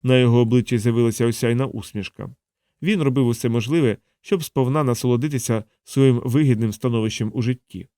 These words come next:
«У вас не так усе і зле, хлопці»,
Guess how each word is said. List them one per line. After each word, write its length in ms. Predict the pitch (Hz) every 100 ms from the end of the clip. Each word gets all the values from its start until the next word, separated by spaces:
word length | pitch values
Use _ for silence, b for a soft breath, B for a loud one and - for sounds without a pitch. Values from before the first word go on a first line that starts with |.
| _ _ _ _ _ _ -
«У 80 |
вас 260 | 117 156 -
не 120 | 117
так 240 | 104 117 110
усе 320 | 101 - 107
і 60 |
зле, 260 | 101 110 135
хлопці», 540 | - 98 90 - 95